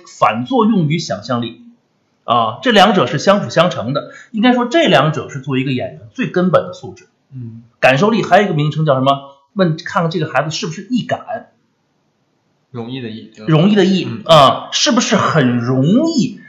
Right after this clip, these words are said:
Speaker 1: 感受到东西，感受到情感，感受到物体，感受到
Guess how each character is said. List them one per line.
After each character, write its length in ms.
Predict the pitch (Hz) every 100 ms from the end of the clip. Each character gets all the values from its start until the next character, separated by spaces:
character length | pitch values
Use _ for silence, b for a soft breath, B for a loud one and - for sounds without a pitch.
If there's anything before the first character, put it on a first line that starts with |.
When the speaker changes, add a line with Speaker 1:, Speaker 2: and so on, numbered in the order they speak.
| B B _ -
Speaker 1:
感 340 | - 117 110
受 260 | - 180 147
到 220 | 107 110
东 220 | 127 131
西， 260 | 127 101 -
感 220 | 120 120
受 160 | 175 156
到 140 | 131
情 340 | - - 131
感， 220 | 156 110 120
感 220 | 113 110
受 120 | 160
到 120 | 147
物 160 | 160 131
体， 100 | -
感 180 | 107 131
受 60 |
到 100 | 139